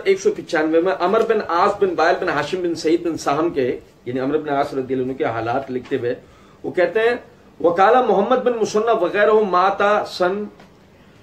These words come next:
यानी वो कहते हैं कि मोहम्मद बिन मुसन्ना यानी कि जो मुसन्ना अहमद वाली रिवायत के रावी भी हैं कि उनका इंतकाल हुआ बयालीस हिजरी में,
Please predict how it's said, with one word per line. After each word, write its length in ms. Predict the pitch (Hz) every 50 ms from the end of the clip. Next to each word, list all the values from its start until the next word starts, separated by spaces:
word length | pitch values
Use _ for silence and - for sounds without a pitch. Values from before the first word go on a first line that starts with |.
| - -
यानी 240 | 127 135 143 156 170 196 208 - - - - _ _ - - _ _ _ _ - _ _ -
वो 180 | 107 120 151
कहते 260 | 143 165 165 160 202 202
हैं 120 | 208 208
कि 80 | 220 208
मोहम्मद 300 | 170 156 151 165 190 190
बिन 140 | 185 190 190
मुसन्ना 360 | 180 170 175 170 175 185 196 240 - - - - - _ _ _ _ _
यानी 140 | 123 131 156
कि 80 | 165 165
जो 100 | 175 165
मुसन्ना 280 | 170 160 - 196 180 175
अहमद 200 | 165 180 185 175
वाली 140 | 185 185 175
रिवायत 280 | 170 165 165 175 170
के 60 | 170 165
रावी 280 | 147 147 156 156 180 190
भी 120 | 156 151
हैं 160 | 127 107 98 - - _ _ _ _ _ _ - - - - _ _ _ _ _ _ _ -
कि 140 | - - - -
उनका 260 | 208 220 226 240 240
इंतकाल 400 | 202 208 202 - 208 - 196 208
हुआ 140 | 220 240 247 -
बयालीस 360 | 160 156 156 170 185 175 -
हिजरी 220 | 123 107 101 90 85
में, 120 | - -